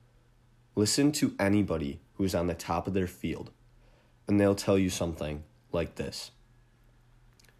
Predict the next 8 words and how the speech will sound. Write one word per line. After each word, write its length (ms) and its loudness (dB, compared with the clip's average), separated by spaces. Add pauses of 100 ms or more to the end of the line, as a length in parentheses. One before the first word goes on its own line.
(160)
"Yes, 500 2 (420)
talent 380 0
is 140 -2
important, 580 -6 (1120)
but 200 4
often 400 4
your 140 4
success 640 -2